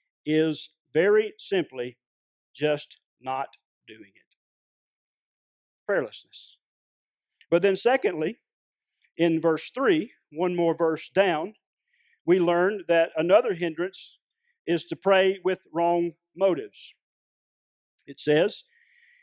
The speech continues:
in verse three, "You ask and don't receive because you ask with wrong motives, so that you may spend it on your pleasures." So the greatest mistake we can make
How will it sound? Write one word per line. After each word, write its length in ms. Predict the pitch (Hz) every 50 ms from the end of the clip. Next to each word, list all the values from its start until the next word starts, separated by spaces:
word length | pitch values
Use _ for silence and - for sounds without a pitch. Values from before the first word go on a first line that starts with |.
| _ _ _ _ _ _ _ _ _ _ _ _ _
in 140 | 151 151 156
verse 240 | 160 175 175 160 -
three, 240 | - 190 214 208
"You 180 | 196 185 190 202
ask 460 | 190 190 190 202 220 226 214 - -
and 160 | 196 180 175
don't 240 | 160 185 196 208 - -
receive 680 | 196 185 170 - - - 233 202 175 160 175 202 190 -
because 480 | - 170 165 - 190 190 190 190 170 165
you 160 | 185 190 -
ask 380 | 180 190 196 214 214 202 - - _
with 220 | 170 180 180 -
wrong 400 | 151 170 190 202 208 214 214 208
motives, 580 | 214 233 233 220 185 147 123 117 - - - - _ _
so 280 | - - - 185 185 175
that 240 | 185 180 - -
you 280 | 160 190 208 226 233 226 196
may 240 | 208 196 190 175 170
spend 640 | - - - - - - - 269 269 233 185 151
it 180 | 139 143 151 - - -
on 320 | 175 185 202 214 220 220
your 320 | 214 220 220 220 226 233
pleasures." 1040 | 226 233 - 277 294 - 262 220 175 - 127 110 95 85 _ - - - - - - _ _ _ _ _ _ _ _ _ _ _ _ _ _ _ _ _ _ _ _ _ _ _ _ _ _ _ _ _ _ _ _ -
So 120 | - 190
the 100 | 185 175
greatest 380 | 170 185 214 240 277 285 - 214
mistake 380 | 220 175 - - 165 160 165 160
we 100 | 165 156
can 160 | 165 151 143
make 220 | 143 143 160 170